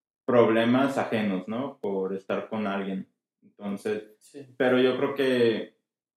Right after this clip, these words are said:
Speaker 1: si una persona está en un partido político y no le permiten hacer o deshacer, este, muchas cosas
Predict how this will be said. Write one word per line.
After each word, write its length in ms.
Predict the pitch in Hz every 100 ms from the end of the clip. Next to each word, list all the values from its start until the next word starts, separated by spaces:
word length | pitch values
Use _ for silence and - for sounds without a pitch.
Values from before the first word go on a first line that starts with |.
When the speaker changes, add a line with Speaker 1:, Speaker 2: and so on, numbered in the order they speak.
| -
Speaker 1:
si 80 | 139
una 220 | 151 147
persona 540 | 147 135 151 143 127
está 220 | 117 - 127
en 80 |
un 100 | 135
partido 380 | 131 120 131 123
político 800 | 131 127 120 117 - 107 107 - _ _ _ _ _ -
y 140 | 127
no 160 | 131 139
le 120 | 156
permiten 580 | - 139 131 131 - 139
hacer 600 | 120 - 120 120 123 - _ _ _ _ -
o 120 | 101
deshacer, 760 | 101 98 104 - 110 120 - -
este, 580 | 110 101 95 - 101 95
muchas 400 | 104 120 131 127
cosas 440 | 127 123 147 160